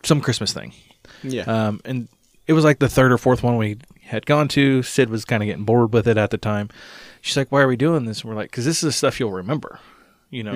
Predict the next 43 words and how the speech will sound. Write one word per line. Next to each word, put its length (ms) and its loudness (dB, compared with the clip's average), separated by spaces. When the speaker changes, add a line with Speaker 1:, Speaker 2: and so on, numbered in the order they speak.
Speaker 2:
Mm-hmm. 280 -10
Speaker 1:
you'll 280 2
remember 420 0
the 100 -6
memories 640 -6
of 100 -8
us 160 -6
taking 300 -6
you 100 -8
to 80 -8
this 160 -4
stuff. 360 -8
Speaker 2:
Yeah. 260 -8
Speaker 1:
You 60 -4
might 160 0
not 140 -2
remember 300 -4
the 100 -6
details 520 0
of 140 0
it, 160 -6
but 140 -6
you'll 260 -2
re-, 260 -6
you'll 260 2
be 180 -6
telling 260 -4
your 140 -4
kids, 340 -12
'Hey, 320 -4
my 240 -2
mom 240 0
and 100 -4
dad 240 -2
used 200 -6
to 60 -8
s-, 140 -10
take 240 -4
me 140 -6
to 100 -8
do 160 -12
this 280 -6
stuff.'" 460 -8